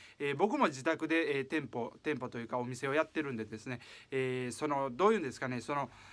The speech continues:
仲間意識まではいかないですけども、あ、あちらさんもしっかりやっておられるんでね、僕もまあ一応ちゃんとやってますけども、その、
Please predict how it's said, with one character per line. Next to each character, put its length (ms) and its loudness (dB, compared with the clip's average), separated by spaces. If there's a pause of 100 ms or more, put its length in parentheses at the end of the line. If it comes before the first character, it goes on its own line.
(220)
仲 280 6
間 140 8
意 80 -2
識 220 2
ま 120 10
で 120 4
は 60 8
い 40 4
か 140 6
な 100 4
い 80 0
で 100 2
す 120 -6
け 100 0
ど 80 0
も、 160 2
あ、 140 0 (100)
あ 140 0
ち 100 -2
ら 80 4
さ 120 4
ん 60 4
も 80 0
し 100 -4
っ 20 -16
か 120 0
り 60 2
や 100 2
っ 20 -12
て 100 -2 (160)
お 100 -2
ら 120 2
れ 100 -2
る 80 -4
ん 80 -6
で 80 -4
ね、 180 -6
僕 180 -4
も 200 0
ま 180 4
あ 60 -2 (160)
一 160 -4
応 60 -2
ち 100 -4
ゃ 40 -2
ん 60 -4
と 60 -2
や 60 0
っ 20 -12
て 100 -8
ま 140 -2
す 80 -20
け 80 -6
ど 100 -6
も、 180 -6 (300)
そ 140 -2
の、 160 6